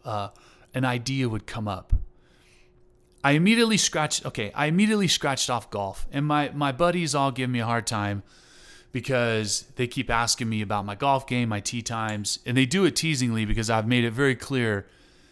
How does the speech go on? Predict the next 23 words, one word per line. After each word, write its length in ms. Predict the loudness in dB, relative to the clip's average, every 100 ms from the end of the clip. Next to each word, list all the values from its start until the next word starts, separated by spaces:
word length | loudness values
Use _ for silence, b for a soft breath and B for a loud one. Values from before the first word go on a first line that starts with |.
| b -4
that 380 | 0 2 0 -2
I 80 | 0
don't 160 | 0
wanna 220 | 2 2
retire 320 | 2 0 0 -2
and 100 | -2
play 140 | -6
golf. 360 | -4 -6 -8 -8
I'm 60 | -4
not 180 | -2 -2
gonna 160 | -4
be 220 | -2 -2
that 200 | 0 -2
guy. 200 | -8 -18 -20 _ _ b b b b b b b
So 240 | 0 4
I 120 | 4 4
immediately 360 | 4 4 4
<laughs> 120 | 2
scratched 360 | 0 -2 -2 0
off 200 | -2 -2
golf, 440 | -4 -2 -4 -10 -20 b b b b b -4
and 640 | 2 2 4 2 0 -4 -12 _ _ _ _ _ _ _ _ _ -12
then 640 | -2 0 2 2 0